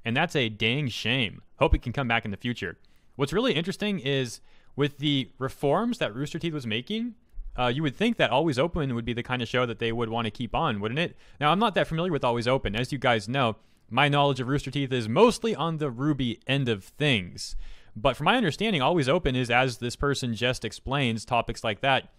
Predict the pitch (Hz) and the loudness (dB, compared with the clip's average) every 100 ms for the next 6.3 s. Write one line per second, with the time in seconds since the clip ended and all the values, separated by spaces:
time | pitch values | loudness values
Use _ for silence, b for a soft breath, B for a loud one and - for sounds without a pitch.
0 | _ 120 117 120 117 120 120 110 107 104 | _ -2 0 2 4 2 2 2 4 4
1 | 101 107 110 104 156 156 131 127 110 107 | 0 -2 -2 0 0 0 -2 -2 0 0
2 | 151 170 - 113 107 117 - 113 120 123 | -2 -4 -6 -2 0 -2 -4 -6 -6 -4
3 | 107 110 104 95 170 160 123 - b b | -2 -2 -2 -2 2 4 4 -2 b b
4 | - 139 131 185 - 165 160 135 - 147 | -2 0 0 -2 -2 -2 -2 -2 0 4
5 | 165 139 123 120 113 113 - 117 113 113 | 4 2 -2 0 2 0 0 0 2 2
6 | 110 107 | 4 2